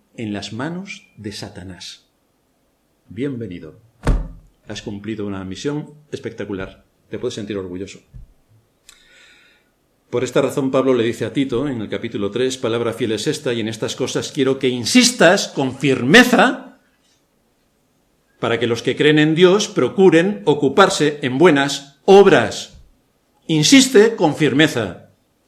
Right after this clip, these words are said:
Aunque muchos por la propaganda de la Iglesia de Roma piensan que las buenas obras es darle un euro al mendigo que está en la calle, eso buenas obras, o si van a la iglesia, vienen aquí,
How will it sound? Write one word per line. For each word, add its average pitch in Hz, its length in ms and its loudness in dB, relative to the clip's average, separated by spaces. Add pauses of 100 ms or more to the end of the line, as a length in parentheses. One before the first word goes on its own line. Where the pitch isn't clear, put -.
(1500)
Aunque 127 280 -4
muchos 202 320 0
por 202 160 -4
la 156 140 2
propaganda 147 500 0
de 139 80 0
la 127 60 4
Iglesia 143 280 0
de 131 80 2
Roma 131 460 -2
piensan 143 380 -4
que 113 80 -4
las 104 180 -6
buenas 135 260 -4
obras 123 420 -4
es 131 200 -4
darle 131 600 -2 (260)
un 139 180 -6
euro 131 240 0
al 123 80 0
mendigo 123 400 -2
que 117 80 -6
está 107 120 -10
en 123 60 -8
la 123 100 -8
calle, 131 360 -6 (560)
eso 123 180 -8
buenas 110 280 -8
obras, 120 400 -10 (140)
o 220 420 6
si 165 160 -4
van 170 160 -4
a 165 80 -4
la 151 80 0
iglesia, 147 640 -4 (760)
vienen 123 220 -6
aquí, 135 480 -8